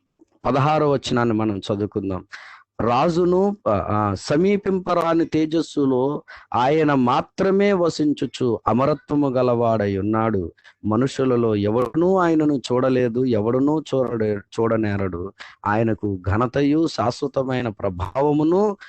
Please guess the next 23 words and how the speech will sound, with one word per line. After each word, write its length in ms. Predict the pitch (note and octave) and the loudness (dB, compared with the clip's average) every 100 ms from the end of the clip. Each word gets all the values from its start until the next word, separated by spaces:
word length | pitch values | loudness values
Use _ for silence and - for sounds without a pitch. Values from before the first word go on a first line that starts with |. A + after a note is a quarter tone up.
| - - | -20 -2
కలిగి 460 | A#2+ D#3 D#3+ D3 | 0 2 0 0
ఉండును 300 | C#3 B2+ A#2+ | -2 -2 -2
గాక." 480 | A2 G#2 G2 - F#2+ | -2 -2 -2 -4 -8
సమీపించరాని 1080 | - - D3+ G3+ G#3+ - F#3+ F3 E3+ D#3+ D#3+ | -4 0 2 2 2 0 -2 -2 0 2 0
తేజస్సులో 720 | C#3+ D3+ C#3 C3 - B2 F#2+ - | 0 -2 0 -4 -4 -4 -4 -4
అనగా 480 | B2 D#3 D3+ C#3+ D#3 - - _ | -2 0 2 0 -2 -6 -20 _
ఫుల్ 460 | - G#3 B3 C#4 C#4+ | -2 0 2 2 2
ఫ్లెడ్జ్డ్‌గా 540 | C4 A#3+ G3+ G#3 G#3+ | 2 0 0 0 0
దేవుణ్ణి 440 | F#3 E3+ F3+ F3 E3+ | 0 2 2 2 0
ఇంతవరకు 480 | D3 C#3+ C#3+ D3 | 0 0 0 0
ఎవరు 260 | C#3+ C#3 C3+ A#2+ | 0 0 -2 0
చూడలేదు. 320 | B2 B2+ G2+ | 0 0 -2
దూతలు 380 | A2 B2+ - C#3 | 0 0 2 0
గాని, 520 | C3 C#3 D3+ D3 A2+ - | 2 0 0 -2 -6 -4
ప్రధాన 460 | A#2 A2+ B2+ D3+ | -2 0 2 2
దూతలు 440 | C#3+ B2 C3+ C#3+ C#3+ | 0 0 -2 0 0
గాని, 380 | B2+ C3 D3 C#3 | 2 2 2 0
కెరూబులు 500 | B2 B2 C#3+ C#3+ C#3 | 0 0 2 2 2
గాని, 280 | C#3+ D3 | 2 0
షరాబులు 560 | A#2+ B2+ B2 D3 C#3+ D3+ | 0 0 2 0 0 0
గాని 240 | D3+ E3 | 2 2
ఎవరూ 480 | C#3 C#3 F#3+ D4 C4+ | 2 2 2 0 0
చూడలేదు. 420 | C4 A3+ F3+ A#2 | 2 2 0 -2